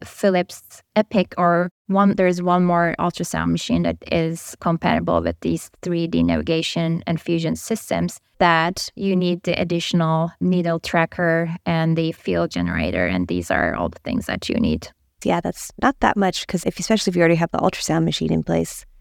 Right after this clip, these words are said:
Speaker 2: Let's talk about the different types of needle tracking technology.
Speaker 1: The needle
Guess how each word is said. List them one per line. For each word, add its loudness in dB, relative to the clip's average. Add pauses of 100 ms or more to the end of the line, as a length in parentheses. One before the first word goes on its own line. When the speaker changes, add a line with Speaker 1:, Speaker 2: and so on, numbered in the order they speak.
Speaker 2:
Let's 0
talk 2
about 4
the 0
different 2
types 0
of 4
needle 6
tracking 0
technology. 0 (440)
Speaker 1:
The 6
needle 6